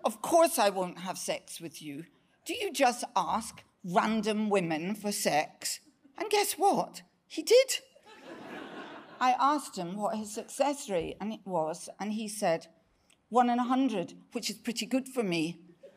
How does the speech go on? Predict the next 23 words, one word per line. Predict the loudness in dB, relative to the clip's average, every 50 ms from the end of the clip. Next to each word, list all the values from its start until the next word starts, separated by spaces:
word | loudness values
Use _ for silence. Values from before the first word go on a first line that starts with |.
| -20 -20 -20 -20 -20 -20 -20 -20 -20 -20 -12 -4 -2
Looking | -2 0 0 0 0
at | 0 -2 -4 -4 -6
him, | -8 -8 -6 -4 -6 -6 -8 -6 -4
I | -4 -2
thought | -2 -2 -6 -6
it | -8
was | -10 -10 -10
surprisingly | -10 -12 -6 -2 0 0 0 0 0 -4 -4 -4 -2 -2 -2
high. | -2 -2 -2 0 0 0 0 -2 -4 -6 -10 -14 -18 -14 -12 -10 -10 -8 -8 -8 -6 -6 -6 -6 -6 -6 -6 -8 -8 -8 -10 -10 -10 -12 -12 -12 -14 -16 -16 -16 -16 -16 -16 -18 -20 -20 -20 -20 _ _ -20 -20 _ _ _ _ _ _ _ _ _ -10
Some, | -4 -4 -2 2 4 4 4 4 2 -2 -6 -6 -10 -16 -16 -16 -16 -14 -6 2
but | 2 2 4 4 2
by | 2 4 4
no | 0 0 0 0
means | 0 0 0 -2 -4 -6 -6 -2 2
all | 4 4 4 4 2
of | -2 -4 -6
those | -6 -6 -6 -8 -8
men, | -4 -2 -2 -2 -4 -6 -8
had | -8 -10 -12 -10 -8
terrible | -6 -2 -2 -2 -2 -2 -4 -4 -4
attitudes | -4 -6 -8 -12 -14 -12 -12 -12 -12 -12 -12
towards | -12 -10 -8 -8 -8 -8 -10 -8
women. | -6 -6 -4 -4 -4 -6 -8 -10